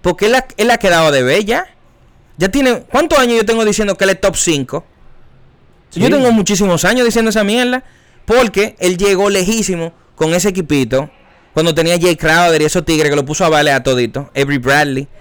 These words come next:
Speaker 1: Se convirtió en un equipazo atento a coaching.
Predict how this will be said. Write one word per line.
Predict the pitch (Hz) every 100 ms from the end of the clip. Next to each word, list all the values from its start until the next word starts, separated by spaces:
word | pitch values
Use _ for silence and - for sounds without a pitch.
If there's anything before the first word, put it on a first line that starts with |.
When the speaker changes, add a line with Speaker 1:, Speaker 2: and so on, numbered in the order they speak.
| - - -
Speaker 1:
Se | -
convirtió | 147 165 156 170
en | 180
un |
equipazo | 196 185 147 196 185 160 160 _ _ _ _ -
atento | - - 160 214
a | 208
coaching. | - 135 113 117 107